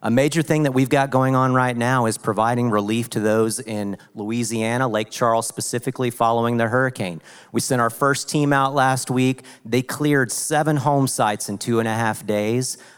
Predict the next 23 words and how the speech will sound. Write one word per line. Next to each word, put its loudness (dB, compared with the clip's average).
Um, -2
it -2
was -4
a, -2
a -4
mixture -2
of 0
experience. -2
Everybody -2
had -4
a -2
job, 2
and -4
we've -2
got -2
three -2
more 2
opportunities -4
coming -4
up -6
to -8
do 0
that. -4